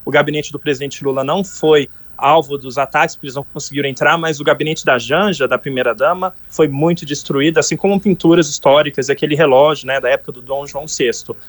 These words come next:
Agora, o palco de guerra mesmo, o cenário de destruição total foi o Supremo Tribunal Federal. Foi, de longe,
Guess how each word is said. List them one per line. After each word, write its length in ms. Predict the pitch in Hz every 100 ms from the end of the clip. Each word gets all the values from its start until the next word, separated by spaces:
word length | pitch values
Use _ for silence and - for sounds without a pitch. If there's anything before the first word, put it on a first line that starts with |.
| _ _ -
Agora, 240 | 127 151
o 60 | 151
palco 380 | 160 175 -
de 140 | 185 156
guerra 280 | 151 151 147
mesmo, 360 | 135 147 147
o 20 |
cenário 420 | 139 151 135 151 151
de 100 | 139
destruição 440 | - 139 - 143
total 320 | 143 131 139
foi 160 | 139 151
o 40 |
Supremo 340 | 143 - 147 143
Tribunal 260 | 151 143
Federal. 440 | 147 151 151 127 107
Foi, 180 | - 123
de 100 | 143
longe, 360 | 131 135 143